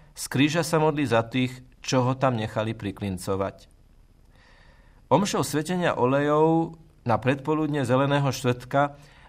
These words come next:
akoby sa slávnostne spečatilo delenie diecéz. Veď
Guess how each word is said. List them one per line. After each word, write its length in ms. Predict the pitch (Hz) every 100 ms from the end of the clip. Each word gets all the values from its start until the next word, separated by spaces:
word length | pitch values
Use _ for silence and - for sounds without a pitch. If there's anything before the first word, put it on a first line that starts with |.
| -
akoby 320 | 127 151 151
sa 480 | 156 156 135 - -
slávnostne 640 | - 117 113 131 151 -
spečatilo 720 | 151 - 123 123 139 139 147 135
delenie 460 | 117 120 131 127
diecéz. 920 | 113 127 123 123 95 92 - - - - - - - - -
Veď 120 | -